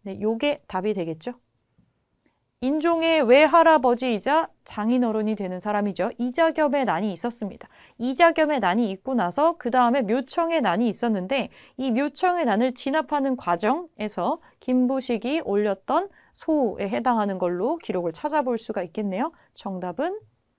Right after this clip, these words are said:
오 번입니다. 오 번으로 정답 찾아주시고 이 번 넘어가 볼게요. 네, 이 번 문제 보겠습니다. 이 번, 밑줄 그은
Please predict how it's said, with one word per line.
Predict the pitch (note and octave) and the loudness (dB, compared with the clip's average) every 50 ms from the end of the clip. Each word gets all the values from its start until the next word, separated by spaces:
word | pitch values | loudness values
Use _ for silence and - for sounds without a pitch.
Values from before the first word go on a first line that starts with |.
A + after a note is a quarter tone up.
| _ _ _ _ _ _ _ _ _ _ _ _ _ _ - | _ _ _ _ _ _ _ _ _ _ _ _ _ _ 2
오 | A#3+ A3+ | 4 4
번입니다. | G3+ G#3+ F#3+ - - - - - - - _ - | 4 2 -2 -6 -12 -18 -20 -20 -20 -20 _ -4
오 | G#3+ A3 G#3+ | -2 2 4
번으로 | C#4+ C#4+ C4+ B3+ B3+ | 4 4 4 2 0
정답 | A#3 - - - F#3+ - | -2 -4 -4 -4 -6 -6
찾아주시고 | - - C4 A#3 B3 G#3+ G3+ G3+ - A#3 G3 G#3 G3 A#3+ F4+ G#4+ - - - - _ _ _ - | -6 -4 -4 -2 -4 -4 -6 -8 -8 -6 -4 -2 0 0 0 -2 -4 -10 -20 -20 _ _ _ -14
이 | A3+ A#3+ C4+ D4 D4+ C#4+ | -10 -8 -6 -6 0 4
번 | F4 E4+ E4 E4 D#4+ | 4 4 4 4 2
넘어가 | B3 F#3 G3+ G#3 G#3+ G3+ F#3+ | 0 0 0 0 0 0 0
볼게요. | F3+ G3 G#3+ - - A3+ B3 C#4 - _ _ _ _ _ _ | -2 -2 -4 -4 -4 -4 -4 -4 -8 _ _ _ _ _ _
네, | G#3+ G#3+ | -8 -8
이 | - - A#3 B3 B3+ | -6 -6 -8 -4 2
번 | B3 F4+ F#4+ F#4+ F#4+ F4+ | 6 6 6 6 4 0
문제 | F4 E4 D4 D4 C#4 | -4 -4 -2 -2 -4
보겠습니다. | G3+ G3+ F#3+ A#3 A#3 - - G#3+ G#3+ F3+ E3+ E3 F#3 B3 B3 _ | -4 -4 -6 -8 -8 -10 -10 -12 -10 -6 -4 -4 -4 -4 -6 _
이 | - G#3+ G#3 - | -12 -10 -6 -4
번, | G3+ F3 G3 C4 D#4+ D#4+ - _ - | -2 -2 -2 -4 -6 -8 -14 _ -10
밑줄 | G#3 B3 B3 B3+ - - F4+ F4+ F4 | -10 -10 -10 -8 -6 -4 -4 -4 -2
그은 | - C#4 B3+ A#3 B3+ D4+ C#4 F#3+ D3+ | -2 -2 -2 0 0 -2 -2 -4 -8